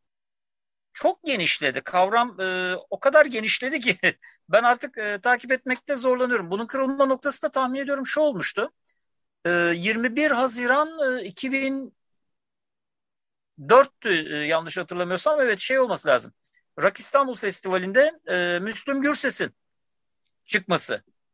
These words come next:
Pentagram öncesi Müslüm Gürses'in çıkmasıyla beraber, e,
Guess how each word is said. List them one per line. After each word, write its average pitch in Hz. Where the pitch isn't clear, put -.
Pentagram 220
öncesi 196
Müslüm 214
Gürses'in 226
çıkmasıyla 233
beraber, 170
e, 190